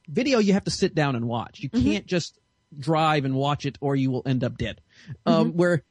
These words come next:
Speaker 1: if you p-, listen to it in your car, you can listen to it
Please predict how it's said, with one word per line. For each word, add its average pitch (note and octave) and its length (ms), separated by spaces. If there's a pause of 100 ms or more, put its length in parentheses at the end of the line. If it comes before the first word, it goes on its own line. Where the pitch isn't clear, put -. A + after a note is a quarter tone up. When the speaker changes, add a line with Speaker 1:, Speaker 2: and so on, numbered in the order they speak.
Speaker 1:
if F3 120
you F#3 100
p-, E3 180
listen A3 220
to G#3+ 80
it G#3 60
in F#3 80
your E3 80
car, F#3 520 (320)
you C4 140
can B3+ 100
listen A3+ 220
to G#3 180
it G#3 140